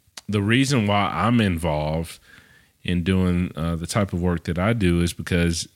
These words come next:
you know, people made small deposits in my life over time that added up that, like, literally changed my life. God used it to change my life, where I wanted to, in turn, give back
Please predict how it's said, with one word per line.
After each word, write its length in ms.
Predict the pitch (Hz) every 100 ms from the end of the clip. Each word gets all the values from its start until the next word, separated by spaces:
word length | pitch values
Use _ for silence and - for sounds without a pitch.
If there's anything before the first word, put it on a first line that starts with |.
| _
you 180 | 95 92
know, 180 | 82 78 - _
people 300 | - 113 107
made 360 | 98 98 95 -
small 440 | - - 87 95
deposits 760 | 92 92 - 87 92 95 90 -
in 80 | 90
my 160 | 90
life 380 | 90 87 92 92 -
over 240 | 85 90
time 500 | - 92 98 95 87
that 180 | 80 -
added 380 | 87 87 87 78
up 400 | 90 101 78 - - - - - _ _ _
that, 160 | 95
like, 360 | 82 80 85 -
literally 400 | 85 101 104 85
changed 380 | - 92 92 85
my 100 | 85
life. 300 | 82 104 92
God 240 | 87 87
used 300 | 82 87 87
it 100 | 87
to 100 | 76
change 340 | - 90 90 87
my 120 | 78
life, 420 | 80 110 101 92
where 400 | - 82 85 82 -
I 120 | 92
wanted 300 | 107 95 87
to, 280 | - 85 73 -
in 180 | 87 87
turn, 440 | - 82 85 87
give 320 | 82 87 82
back 300 | 85 85 85